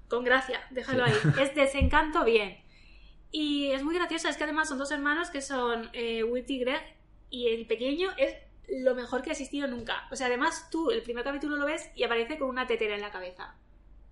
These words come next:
Speaker 1: Y además que es súper aleatorio el niño, es súper aleatorio,
Speaker 2: Sí, sí,
Speaker 1: es
Speaker 2: sí.
Speaker 1: maravilloso, está súper bien hecho el personaje.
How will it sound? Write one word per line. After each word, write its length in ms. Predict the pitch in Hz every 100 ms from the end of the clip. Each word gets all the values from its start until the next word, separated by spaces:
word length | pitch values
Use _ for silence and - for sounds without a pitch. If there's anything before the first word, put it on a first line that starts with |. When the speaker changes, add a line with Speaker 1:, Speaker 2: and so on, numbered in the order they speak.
| -
Speaker 1:
Y 80 | -
además 240 | 220 233 233
que 100 | 262
es 60 |
súper 220 | - 269 247
aleatorio 420 | 226 220 233 226
el 120 | 214
niño, 260 | 220 208 185
es 140 | 226
súper 280 | - 311 277
aleatorio, 300 | 240 233 240
Speaker 2:
Sí, 60 | 220
sí, 40 | 214
Speaker 1:
es 40 |
Speaker 2:
sí. 60 | 254
Speaker 1:
maravilloso, 480 | 277 247 240 233
está 340 | 226 247 254 -
súper 360 | - 269 247 240
bien 160 | 254
hecho 180 | 262 262
el 80 | 233
personaje. 560 | 226 226 226 240 294